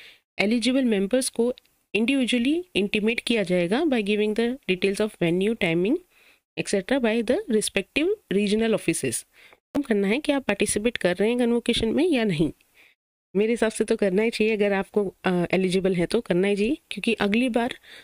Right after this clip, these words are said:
most probably आप अटेंड नहीं कर सकते हैं। ये ट्रैवल अरेंजमेंट्स कुछ भी अगर होते हैं, वो आपको अपने हिसाब से करने होंगे, या फिर आप एक बार अपने रीजनल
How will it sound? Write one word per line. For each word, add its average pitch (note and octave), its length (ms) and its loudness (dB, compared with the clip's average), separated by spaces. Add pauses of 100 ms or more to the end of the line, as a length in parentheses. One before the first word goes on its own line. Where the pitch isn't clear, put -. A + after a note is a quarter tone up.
(140)
most B3+ 200 0
probably A3 400 2
आप C#4 100 2
अटेंड A3+ 280 0
नहीं G3 160 2
कर G3 140 0
सकते D#3+ 300 -2
हैं। D#3+ 180 -4 (680)
ये C#4 100 0
ट्रैवल A3 440 0
अरेंजमेंट्स A#3 540 0
कुछ G#3+ 200 -2
भी A#3 140 2
अगर A3 160 0
होते G#3 240 0
हैं, A3 60 0
वो G#3+ 80 0
आपको G3+ 220 -2
अपने G3+ 280 0
हिसाब F3+ 200 -2
से F#3 160 -2
करने F3+ 240 0
होंगे, F3+ 320 0 (340)
या - 80 0
फिर A3 180 -2
आप A3 140 -2 (400)
एक F#3 160 -2
बार A3 160 0
अपने B3+ 300 -2
रीजनल A3+ 440 0